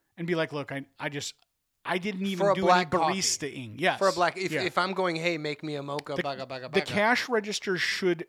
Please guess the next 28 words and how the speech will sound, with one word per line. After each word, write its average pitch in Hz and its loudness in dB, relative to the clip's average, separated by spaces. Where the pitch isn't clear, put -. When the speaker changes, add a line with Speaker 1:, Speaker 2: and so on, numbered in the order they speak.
Speaker 1:
also, 175 2
should 185 -4
default 151 0
for 151 -8
black 131 -8
coffee. 151 -6
When 160 -2
they 175 -2
type 185 -4
that 165 -2
in, 160 -2
it 165 -6
should 147 -8
be 151 -8
like, 143 -6
"There's 160 -4
zero, 147 -2
you, 170 -8
you 160 -10
get 175 0
no 139 -10
tip." - -16
Speaker 2:
Well, 180 2
they 196 4
just 190 -2
should 175 -2
have 143 -4
the, 131 -8